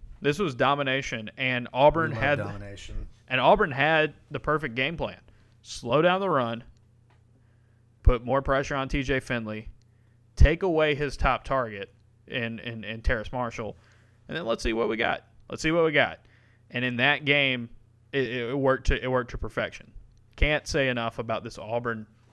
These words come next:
Speaker 1: defense and Kevin Steele picking up the right game plan, ex-, and, and Auburn executed it well. It was just like they knew the plan, they believed in the plan. The plan was always gonna be solid, but it was this time that Auburn executed it really, really well.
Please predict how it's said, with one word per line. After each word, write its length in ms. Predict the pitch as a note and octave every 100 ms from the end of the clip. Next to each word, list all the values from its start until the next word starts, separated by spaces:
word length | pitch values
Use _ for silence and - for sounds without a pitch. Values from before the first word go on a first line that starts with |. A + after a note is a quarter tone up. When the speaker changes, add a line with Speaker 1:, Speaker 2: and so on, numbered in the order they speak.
| _ - _ - - - B2+
Speaker 1:
defense 600 | D3+ C#3 C3+ G#2+ - - - _ _
and 120 | - G#2+
Kevin 240 | B2 A#2+
Steele 460 | - B2+ A#2+ G#2+ - _ _ _
picking 220 | - A#2 A#2
up 140 | A#2
the 100 | A#2
right 260 | A2 B2 C3
game 280 | B2+ B2 A#2
plan, 400 | A#2 A#2 G#2+ A2 - - _ _ _ A2+
ex-, 220 | A#2 -
and, 260 | A#2+ A#2
and 120 | B2 C#3
Auburn 240 | D3+ D3
executed 460 | C#3+ - D3 C3 A#2
it 80 |
well. 280 | A2 A2+ E2+ - - -
It 60 | A#2+
was 120 | A2+
just 140 | A2+
like 280 | B2 G#2+ -
they 160 | - A#2
knew 160 | A#2+ D#3
the 80 |
plan, 260 | D3+ D3 B2+
they 120 | B2+
believed 400 | B2+ B2+ F3+ G#3+
in 80 | E3
the 80 | B2+
plan. 320 | E3 D#3 B2+
The 60 | A#2
plan 280 | D3+ F3 D3
was 120 | C3
always 260 | C3 B2
gonna 120 | A#2+ G#2+
be 80 |
solid, 420 | G#2 C#3 B2 G2+ G#2 _ _ _ _ _ _ _ _ _ _ _ _ -
but 200 | F3+ F3
it 20 |
was 100 | C#3
this 140 | D#3 -
time 160 | C3+
that 80 | B2
Auburn 240 | B2+ B2+ B2
executed 560 | A#2+ A#2+ B2 A2+ A2
it 100 | G#2+
really, 180 | A#2 A2+
really 180 | A2+ A2+
well. 280 | G#2+ G2